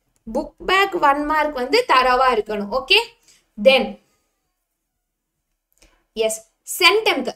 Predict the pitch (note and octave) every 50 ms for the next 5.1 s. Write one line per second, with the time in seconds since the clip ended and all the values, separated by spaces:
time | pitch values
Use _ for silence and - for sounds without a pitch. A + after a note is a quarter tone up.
0 | - - D4 C#4 D#4+ F#4+ G4+ A4+ G#4+ F#4+ E4+ D4 C4 C#4+ C#4+ A#3+ A#3 A3+ A#3 A#3
1 | A#3 A#3 - E4 F4+ F4 - - A#3+ A#3 - B3+ B3 - E4 E4+ E4+ - C4+ A#3+
2 | B3+ C4+ - A#3+ A3+ G#3 - A3 G#3 G3+ G3+ G3+ - B3+ B3+ - - E4+ E4+ -
3 | C4+ A#3+ A#3 A#3 A3 G#3+ - - A#3+ A3+ B3 B3+ D4 E4+ F4 F#4 F4 D4 C4 B3
4 | B3 B3 B3+ A#3+ A#3 C#4 D#4+ - A#3+ A3 A3 G#3+ G#3+ G#3 G3+ G3+ G3+ G3+ G3+ G3+
5 | G3+